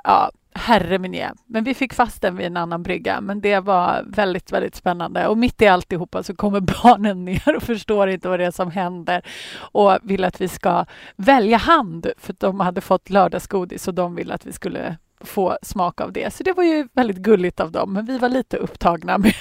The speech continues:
<laughs> en båt som inte fungerade och som höll på att slita sig. Och,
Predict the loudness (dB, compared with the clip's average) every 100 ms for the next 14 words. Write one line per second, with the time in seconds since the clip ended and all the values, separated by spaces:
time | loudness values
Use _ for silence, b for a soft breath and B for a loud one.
0 | 4 4 4 4 4 4 2 0 0 B
1 | B B B -2 -2 -4 -4 0 0 0
2 | -4 -4 0 0 0 -4 -4 -4 -2 -4
3 | -4 -6 -4 -4 -4 -4 -4